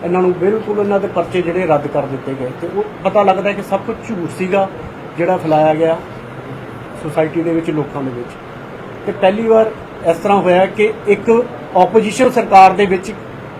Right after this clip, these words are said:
ਪੋਲੀਟੀਕਲ ਮੈਂਡੇਟ ਦੇ ਅੰਦਰ ਜੇ ਕਿਸੇ ਬੰਦੇ ਨੂੰ ਫੜਿਆ ਗਿਆ ਹੋਵੇ, ਉਹਦੀ ਆਪਣੀ ਸਰਕਾਰ ਆਉਂਦੀ ਹੈ ਤਾਂ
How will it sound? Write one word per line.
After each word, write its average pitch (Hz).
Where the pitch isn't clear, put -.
ਪੋਲੀਟੀਕਲ 220
ਮੈਂਡੇਟ 180
ਦੇ 196
ਅੰਦਰ 180
ਜੇ 180
ਕਿਸੇ 190
ਬੰਦੇ 156
ਨੂੰ 175
ਫੜਿਆ 165
ਗਿਆ 165
ਹੋਵੇ, 160
ਉਹਦੀ 202
ਆਪਣੀ 190
ਸਰਕਾਰ 175
ਆਉਂਦੀ 170
ਹੈ 233
ਤਾਂ 214